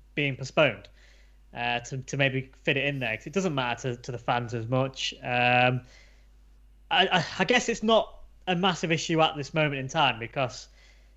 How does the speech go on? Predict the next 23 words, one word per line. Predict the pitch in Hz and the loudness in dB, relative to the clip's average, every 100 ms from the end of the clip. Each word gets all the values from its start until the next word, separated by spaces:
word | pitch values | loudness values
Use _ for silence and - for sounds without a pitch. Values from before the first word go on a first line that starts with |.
| - _ - - | -20 _ -20 -18
we, | 143 151 156 151 147 143 - - - | -6 0 2 4 2 0 -4 -20 -20
isn't | - 147 175 175 | -18 -10 -8 -6
it | 165 | -4
February? | - 160 143 | 0 2 4
I, | 127 131 139 | 4 2 -2
I | - | -6
think | - 160 135 | -2 0 0
if, | - 135 - | -4 -6 -6
if | 151 | -2
it | 165 | 2
wasn't | 160 165 165 | 6 6 4
for | 143 | 2
the | 151 | 4
rearranged | 151 147 135 127 | 6 6 4 4
Bolton | 156 147 139 123 | 4 4 2 -6
match, | 113 - | -10 -6
we | 139 | 0
actually | 143 - 143 | 0 0 -4
haven't | 135 131 135 | -4 -4 -2
got | 131 | -2
a | 131 | 2
midweek | 135 131 131 123 | 0 2 -2 0
game. | 135 123 - | 0 0 -4